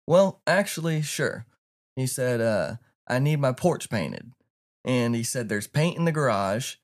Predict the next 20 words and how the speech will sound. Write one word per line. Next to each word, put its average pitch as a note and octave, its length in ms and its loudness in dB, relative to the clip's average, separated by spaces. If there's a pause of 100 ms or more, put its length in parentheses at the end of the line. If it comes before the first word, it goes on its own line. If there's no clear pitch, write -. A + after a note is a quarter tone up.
(320)
um, G#2+ 600 2
and C3+ 200 0
supplies. G#2+ 680 -2
And A#2+ 220 -2
whenever B2+ 300 2
you're B2 220 0
done, C3 560 2 (280)
come A2+ 200 0
back, C3 240 2
knock A#2 260 0
on C3 80 -2
the D3 80 0
door, C#3+ 460 0 (320)
and A#2 180 0
I'll G#2+ 140 2
give A2+ 160 -4
you A2 80 0
a A#2+ 40 0
hundred C3+ 240 -2
dollars." D#2 540 -4